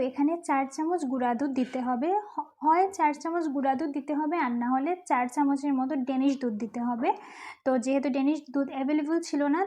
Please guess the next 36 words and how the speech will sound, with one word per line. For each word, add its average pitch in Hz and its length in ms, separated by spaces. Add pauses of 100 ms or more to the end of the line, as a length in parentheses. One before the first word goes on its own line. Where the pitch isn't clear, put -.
তাই 294 140 (100)
চার 247 240
চামচ 320 200 (100)
গুঁড়া 240 200
দুধ 262 220 (100)
দিয়ে 285 160
ভালো 254 280 (100)
করে 285 260
নেড়ে 269 200 (180)
যে 277 100
ময়ামটা 277 640
আগে 285 160
রেডি 262 240
করে 320 220 (100)
রেখেছিল 302 400 (140)
না, 330 40 (180)
ভালো 262 200
করে 285 280
মেখে 254 400 (400)
ওইটা 285 260
দিয়ে 247 200
দিতে 226 260
হবে। 226 340 (2250)
So 302 80 (200)
এটা 285 180
দিয়ে 269 260
দেওয়ার 254 320 (120)
পর 330 140 (160)
এভাবে 254 260 (140)
অনেকক্ষণ 294 560
নাড়তে 254 320
হবে, 247 320 (1500)
পনেরো 302 320
থেকে 320 300
পনেরো 339 360
মিনিটের 285 400